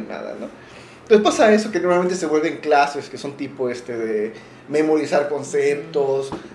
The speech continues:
Speaker 1: memorizar
Speaker 2: Fechas.
Speaker 1: fechas, memorizar nombres, que obviamente no te gustan como niño, como joven, que no le ves una utilidad, porque dices, "¿y esto para qué chingados? ¿O por qué, no?". Porque no se opera-, operacionalizan,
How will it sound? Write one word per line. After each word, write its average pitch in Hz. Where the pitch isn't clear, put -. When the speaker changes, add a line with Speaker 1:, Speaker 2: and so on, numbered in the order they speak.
Speaker 1:
memorizar 135
Speaker 2:
Fechas. 156
Speaker 1:
fechas, 143
memorizar 139
nombres, 143
que 151
obviamente 175
no 156
te 156
gustan 143
como 123
niño, 131
como 123
joven, 143
que 156
no 165
le 165
ves 156
una 160
utilidad, 131
porque 135
dices, 135
"¿y 165
esto -
para -
qué -
chingados? 131
¿O 120
por 131
qué, 143
no?". 170
Porque 165
no 190
se -
opera-, 156
operacionalizan, 147